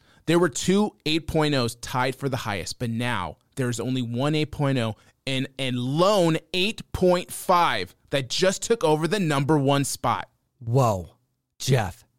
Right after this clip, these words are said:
Speaker 2: you have to explain, 'cause this right here, the Edgar Church copy, was one of the two eight point ohs in existence. One has been removed from the census, and an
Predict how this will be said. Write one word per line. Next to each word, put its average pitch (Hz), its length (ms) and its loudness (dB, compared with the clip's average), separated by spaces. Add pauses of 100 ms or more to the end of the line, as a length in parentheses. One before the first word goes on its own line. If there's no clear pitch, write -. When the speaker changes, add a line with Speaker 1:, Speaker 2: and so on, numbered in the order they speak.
Speaker 2:
you 135 120 0
have 135 360 0
to 143 100 4
explain, 135 480 2
'cause 110 220 -2
this 143 320 0
right 175 200 2
here, 170 200 2
the 123 180 -2
Edgar 139 360 0
Church - 280 -2
copy, - 380 2
was 127 180 0
one 135 240 2
of 139 120 -2
the 170 140 2
two 160 380 -2
eight 147 240 -2
point 160 280 0
ohs 139 180 0
in 135 140 -2
existence. 127 640 -4 (360)
One 170 300 4
has 208 200 2 (400)
been 196 180 4
removed 196 380 6
from 220 160 4
the 214 80 4
census, 214 580 0 (180)
and 190 140 2
an 185 80 0